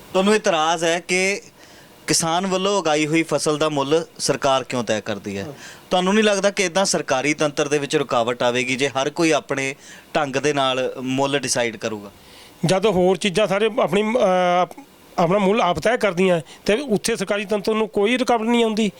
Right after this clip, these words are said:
Speaker 2: ਤੇ ਸਾਡੇ ਜੇ ਜ਼ਿਮੀਂਦਾਰ ਕੋਈ ਘ-, ਆਪਣਾ ਫਸਲ ਦਾ ਮੁੱਲ ਤੈਅ ਕਰ ਲੂਗਾ ਤੇ ਇੱਕ ਸਰਕਾਰੀ ਤੰਤਰ ਉਸੇ ਵਜ੍ਹਾ ਨਾਲ ਤਾਂ ਤੈਅ ਹੋਊਗੀ ਇਹਨਾਂ ਨੂੰ, ਉਹਦੇ ਵਿੱਚ ਕਿਉਂ ਨਹੀਂ ਆਉਂਦੀ ਇਹਨਾਂ ਨੂੰ ਰੁਕਾਵਟ ਹੋਰ ਵਿੱਚ?
Speaker 1: ਮੰਡੀਕਰਨ ਤੇ ਇਸ ਦਾ ਪ੍ਰਭਾਵ ਨਹੀਂ ਪਏਗਾ?
Speaker 2: ਮੰਡੀਕਰਨ ਦੇ ਵਿੱਚ ਮੰਡੀਆਂ ਬੰਦ ਕਰਨ ਦੇ ਨਤੀਜੇ ਹੁਣ ਜਿਹੜੇ ਸੈਲੋ ਖੋਰੇ ਸੀਗੇ ਅਡਾਨੀ ਸ਼ਡਾਨੀਆਂ ਦੇ,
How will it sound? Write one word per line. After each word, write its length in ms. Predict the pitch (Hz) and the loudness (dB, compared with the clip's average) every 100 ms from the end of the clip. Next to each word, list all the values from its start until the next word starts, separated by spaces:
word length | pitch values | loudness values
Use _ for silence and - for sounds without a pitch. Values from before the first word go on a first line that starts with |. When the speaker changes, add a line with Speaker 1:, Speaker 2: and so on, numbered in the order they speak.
| - - | -6 0
Speaker 2:
ਤੇ 80 | |
ਸਾਡੇ 320 | 214 185 175 214 | 2 2 2 4
ਜੇ 160 | 220 202 165 | 4 2 0
ਜ਼ਿਮੀਂਦਾਰ 500 | 156 180 208 220 208 | 2 4 4 2 2
ਕੋਈ 120 | 220 | 0
ਘ-, 100 | 226 | 2
ਆਪਣਾ 300 | 185 180 208 | 2 2 0
ਫਸਲ 260 | 175 175 190 | 0 2 4
ਦਾ 80 | |
ਮੁੱਲ 180 | 196 202 | 4 2
ਤੈਅ 180 | 196 208 | 2 2
ਕਰ 180 | 208 180 | 2 2
ਲੂਗਾ 340 | 190 185 175 - - - | 2 4 2 -2 -10 -2
ਤੇ 100 | 208 | -2
ਇੱਕ 300 | 202 220 170 | 2 2 2
ਸਰਕਾਰੀ 300 | 170 185 190 | 0 -2 0
ਤੰਤਰ 260 | 196 214 | -2 0
ਉਸੇ 200 | 220 226 | 0 2
ਵਜ੍ਹਾ 160 | 262 262 | 2 4
ਨਾਲ 120 | 254 | 2
ਤਾਂ 120 | 247 | 2
ਤੈਅ 160 | 240 226 | 4 4
ਹੋਊਗੀ 300 | 220 196 202 | 2 2 2
ਇਹਨਾਂ 140 | 196 | 2
ਨੂੰ, 100 | 190 - - - - - - 196 | 0 -6 -20 -20 -20 -20 0 2
ਉਹਦੇ 160 | 202 | 4
ਵਿੱਚ 160 | 262 262 | 2 2
ਕਿਉਂ 160 | 254 | 2
ਨਹੀਂ 120 | 247 226 | 2 2
ਆਉਂਦੀ 140 | 220 | 2
ਇਹਨਾਂ 120 | 226 | 2
ਨੂੰ 100 | 226 | 2
ਰੁਕਾਵਟ 300 | 202 190 175 | 2 0 0
ਹੋਰ 160 | 175 175 | 0 0
ਵਿੱਚ? 200 | 170 180 165 | -4 -10 -4
Speaker 1:
ਮੰਡੀਕਰਨ 680 | 160 151 156 156 202 202 190 | 2 2 2 0 2 2 2
ਤੇ 120 | 185 | 0
ਇਸ 100 | 185 | 0
ਦਾ 120 | 165 170 | 0 0
ਪ੍ਰਭਾਵ 400 | 190 180 170 156 | 0 2 0 0
ਨਹੀਂ 140 | 170 | 0
ਪਏਗਾ? 340 | 165 139 117 113 - - 170 | 0 0 -2 -8 -16 -4 2
Speaker 2:
ਮੰਡੀਕਰਨ 380 | 190 262 277 269 | 4 4 2 2
ਦੇ 60 | |
ਵਿੱਚ 120 | 269 | 4
ਮੰਡੀਆਂ 440 | 262 226 208 208 247 | 4 4 2 2 2
ਬੰਦ 260 | 196 202 | 0 0
ਕਰਨ 160 | 240 240 | 2 2
ਦੇ 100 | 247 | 2
ਨਤੀਜੇ 260 | 240 240 240 | 2 2 2
ਹੁਣ 80 | |
ਜਿਹੜੇ 200 | 226 240 | 4 2
ਸੈਲੋ 640 | 220 196 214 247 233 220 190 - | 2 2 2 4 4 2 -2 -4
ਖੋਰੇ 280 | 180 208 240 | 0 4 4
ਸੀਗੇ 380 | 214 202 208 196 - - - - 196 | 4 2 2 -2 -8 -20 -20 -2 0
ਅਡਾਨੀ 300 | 165 170 190 | 2 2 2
ਸ਼ਡਾਨੀਆਂ 460 | 180 175 185 208 | 2 4 4 4
ਦੇ, 200 | 190 151 | 4 0